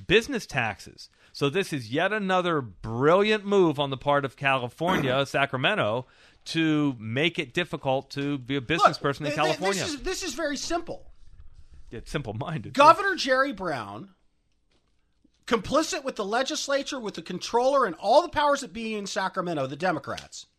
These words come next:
Speaker 2: took out a loan on every private business in the state of California without our consent.
Speaker 1: Correct. To, to, to
Speaker 2: I
Speaker 1: give,
Speaker 2: didn't want to borrow that money.
Speaker 1: to give people, uh, more unemployment.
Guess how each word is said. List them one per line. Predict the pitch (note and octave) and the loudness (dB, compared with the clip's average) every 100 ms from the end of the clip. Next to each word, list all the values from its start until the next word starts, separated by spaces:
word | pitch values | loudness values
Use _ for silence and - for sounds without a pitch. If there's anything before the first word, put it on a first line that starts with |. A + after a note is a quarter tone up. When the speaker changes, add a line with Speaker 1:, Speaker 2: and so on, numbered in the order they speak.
| _ _ _ _ _ _ _ _ | _ _ _ _ _ _ _ _
Speaker 2:
took | - E4 G#4 F#4 | 8 8 8 8
out | E4+ E4+ D#4 | 10 10 6
a | B3 G#3+ | 0 -2
loan | F#3+ A3+ D#4 F4 C4 - - - - - _ _ _ - | -4 6 10 10 10 2 -10 -20 -20 -20 _ _ _ 0
on | A#3 C#4 B3 - | 4 4 2 -4
every | C4+ E4 F4 E4+ F#4+ F#4 | 4 6 6 4 -2 -2
private | - D#4+ D#4 D#4 D#4 A#3+ | 0 4 6 6 0 -6
business | C#4 C4 A3 B3 G#3+ | -4 -4 -4 -8 -8
in | |
the | G3+ | -6
state | F#3 - B3 C#4+ | -6 -4 -2 -2
of | C#4 | 0
California | B3+ C4 A#3+ G3+ G#3+ G#3 | 2 2 2 0 0 0
without | E3+ - G#3 B3 | -4 0 6 8
our | G#3 G#3+ | 8 4
consent. | F3+ - - C#3 A2+ | -2 -4 0 0 0
Speaker 1:
Correct. | - C#3+ G#2+ - - | 0 2 0 -2 -6
To, | B2+ | -6
to, | G2+ A#2+ | -6 -10
to | F#2+ - | -10 6
Speaker 2:
I | C4+ D#4+ | 10 12
Speaker 1:
give, | A#4 | 10
Speaker 2:
didn't | A#4+ | 6
want | G#4+ F4 | 4 4
to | C#4 | 4
borrow | C4 B3+ | 2 2
that | G#3 G#3+ | 0 -4
money. | G#3 G3+ B3+ | -2 -2 0
Speaker 1:
to | - | 0
give | D3 C#3+ | 0 -2
people, | D3+ C#3+ C#3 C3+ - | -4 -2 -2 -4 -4
uh, | G#2+ A2 G#2 G#2 | -6 -4 -6 -10
more | G#2 A#2 C3 | -10 -4 -2
unemployment. | B2+ B2+ - B2+ G2 | -2 -2 -4 -6 -6